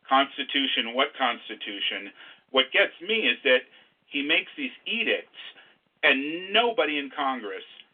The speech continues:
nobody in the press says, "Hey, uh, you know, you're not supposed to do that." In any case, uh, it is essentially, as I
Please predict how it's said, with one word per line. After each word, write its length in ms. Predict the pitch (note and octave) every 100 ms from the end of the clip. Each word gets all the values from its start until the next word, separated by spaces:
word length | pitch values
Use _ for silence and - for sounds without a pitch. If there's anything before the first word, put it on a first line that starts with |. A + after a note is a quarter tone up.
| _
nobody 420 | A#2+ F3 A3+ - C#3
in 80 |
the 80 | A#2+ A2+
press 260 | A#2+ G#2+ - - _ _ _ _ _ -
says, 180 | D#3 C3+ -
"Hey, 320 | G3+ D#3 - _ _ _ _ -
uh, 240 | B2+ B2+ C3+
you 120 | C3+ D#3
know, 200 | F#3 F3
you're 140 | E3+
not 200 | G3+ G3+ -
supposed 380 | - C#3+ C3
to 80 | B2+
do 180 | D3+ D#3+
that." 240 | G#2+ F2 _ _ _ _ -
In 120 | C#3+
any 260 | E3 F#3+ -
case, 320 | C3 A2 G#2+ - - _ _ _
uh, 300 | A#2+ A2+ A2+ A2 - - -
it 160 | C3+ C3+
is 320 | C3 B2 A#2 - - _ _ _ _
essentially, 1000 | D3 D3 A3 A#3+ - F3 D3+ C#3+ C#3 C3+ - - _ _ _ _ _ _ -
as 120 | C3+
I 100 | C#3+